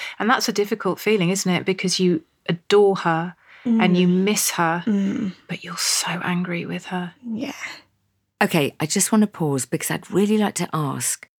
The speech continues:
Speaker 3: can you somehow transform the anger into,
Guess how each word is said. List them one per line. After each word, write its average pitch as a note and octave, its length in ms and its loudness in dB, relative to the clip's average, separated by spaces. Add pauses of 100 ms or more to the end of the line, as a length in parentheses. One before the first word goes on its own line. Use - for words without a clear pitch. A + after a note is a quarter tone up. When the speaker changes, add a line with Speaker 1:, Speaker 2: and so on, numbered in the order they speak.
Speaker 3:
can C4+ 200 2
you D#4 140 6
somehow G#3+ 500 2
transform F#3+ 720 2
the G3+ 220 0
anger E3 540 0 (600)
into, E3 680 2